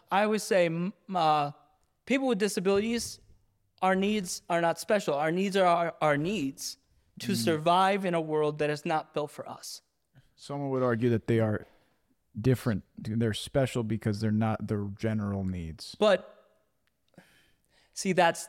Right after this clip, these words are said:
Speaker 1: that's interesting because that's, that's another thing where it's like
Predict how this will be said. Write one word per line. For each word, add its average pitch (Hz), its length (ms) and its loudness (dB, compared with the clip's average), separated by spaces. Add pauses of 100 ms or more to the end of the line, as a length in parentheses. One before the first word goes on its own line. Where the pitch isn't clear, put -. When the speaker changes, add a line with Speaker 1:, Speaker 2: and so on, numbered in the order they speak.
Speaker 1:
that's 165 260 0
interesting - 560 -4 (260)
because 165 560 2 (540)
that's, 185 360 2
that's 175 320 -2
another 175 300 2
thing 170 280 -2
where 156 160 2
it's 151 200 -4
like 147 380 -2